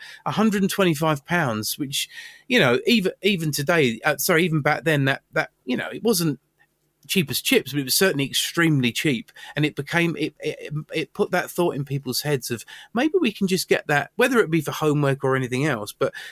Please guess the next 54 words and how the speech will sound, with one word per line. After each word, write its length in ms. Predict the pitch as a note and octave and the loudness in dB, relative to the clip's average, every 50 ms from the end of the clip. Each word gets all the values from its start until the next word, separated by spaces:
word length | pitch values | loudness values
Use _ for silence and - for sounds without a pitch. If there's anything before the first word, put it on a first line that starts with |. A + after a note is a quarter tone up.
| - - | -8 -2
maybe 240 | E3 E3+ F3+ E3+ F3+ | 0 0 0 0 0
we 180 | D#3 E3+ D#3+ | 0 -2 -2
can 160 | C#3 - D3 C#3 | -2 -2 -2 -2
just 240 | C#3+ D3 C#3 - | 0 -2 -2 0
get 220 | - E3 D#3+ - - | 0 -2 -2 0 0
that. 260 | A#2 G#2 - - - | -2 -2 -2 -4 -4
So 200 | - E3 D#3+ C#3+ | -2 0 0 0
for 160 | C#3+ - E3+ | 0 0 2
me, 320 | F3+ G3+ G#3+ G#3+ E3 D#3+ F3+ | 4 6 6 6 6 4 4
everyone 340 | F#3+ F#3+ E3+ D3 D3+ D3 | 4 2 2 2 2 2
I 240 | C#3+ C#3+ C#3+ C3+ C3 - | 2 2 2 0 -2 -2
knew 200 | - C#3+ D3+ C#3 | -2 0 2 2
at 100 | A#2 G2+ | 2 0
school 260 | - - - C#3 B2 A2+ | -2 -2 -2 -2 -4 -2
had 160 | C3 B2+ G#2+ | -4 -6 -6
a, 40 | - - - - | -8 -10 -10 -10
had 120 | - C3 A#2 | -8 -8 -6
a 60 | A2 | -6
Spectrum. 520 | - - - - - - - B2 A2+ A2+ | -6 -6 -6 -8 -8 -8 -8 -6 -6 -6
So 200 | - - C3+ C#3 | -4 -4 -2 -2
I 80 | D3 C#3+ | -2 -2
grew 240 | - C3+ C3+ D3 C#3+ | 0 0 2 2 0
up, 60 | - | 0
as 80 | - - | -4 -4
far 120 | - D#3 | -2 -2
as 120 | C#3+ B2 C#3 | 0 0 0
I'm 120 | C#3+ B2+ | -2 -2
concerned, 380 | - A2+ - - B2 A#2+ A2 - - - - - - _ | -4 -6 -6 -4 -4 -4 -4 -6 -10 -16 -18 -18 -14 _
I 140 | - C#3 C#3 | -2 0 0
grew 240 | C#3 C#3 D3 C#3+ C3 | 2 2 2 2 2
up 80 | B2 - | 2 -2
with 120 | B2 A#2 | -4 -4
one 180 | C3 B2+ A#2+ A#2+ | -2 -2 -2 -2
as 100 | A2 C#3 | 0 2
well. 100 | C#3 D3 | 2 4
And 120 | E3 G#3 | 4 4
I 40 | A3 | 4
loved 300 | A3 A#3 C4+ C#4 - - | 4 4 2 2 2 0
it. 80 | - | -2
I 80 | A#2 C#3+ | 0 0
wasn't 320 | E3 G3 A3+ F#3+ A3 F3 | 0 2 2 2 2 0
one 140 | F#3 F#3 F3 | 0 0 0
of 60 | E3 | 2
those 180 | D#3+ D3+ C#3+ - | 2 2 0 0
people 360 | - - C#3+ C3+ - - C3 A#2+ | -2 -2 -4 -2 0 0 0 2
that, 120 | A#2+ - - - - - - - | 0 0 -2 -8 -18 -18 -12 -6
that 140 | - C3+ C#3 | -4 -2 0
looked 260 | D3+ D3+ C3+ A#2+ - | 2 2 0 0 0
at 80 | D3+ C3+ | -2 0
it 60 | A#2+ | 0
and 120 | C3 C#3 C#3+ | 2 2 4
laughed 380 | C#3+ C#3+ C#3+ D3 C#3 - - | 4 4 4 2 0 0 0
at 80 | C3+ A#2 | 0 2
it, 180 | A#2 A#2+ - | 2 0 -2